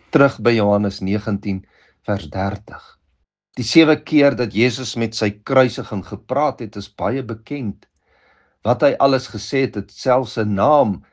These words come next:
sy kruiswoorde. In Johannes negentien vers dertig is ons by die tweede laaste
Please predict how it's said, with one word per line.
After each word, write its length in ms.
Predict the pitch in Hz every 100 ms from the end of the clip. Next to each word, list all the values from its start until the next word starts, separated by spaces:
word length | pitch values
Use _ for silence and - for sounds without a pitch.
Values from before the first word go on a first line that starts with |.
| _
sy 360 | - - 117 113 -
kruiswoorde. 1040 | 170 170 156 - 85 82 80 76 - - - _ _ _ _ - _ -
In 100 | 135
Johannes 420 | 143 143 139 135
negentien 520 | 120 139 160 160 165 131
vers 340 | 123 107 90
dertig 460 | - 104 117 113 107
is 120 | 98
ons 180 | 104 -
by 100 | 98
die 160 | 104 104
tweede 300 | 185 143 95
laaste 540 | 76 90 113 - -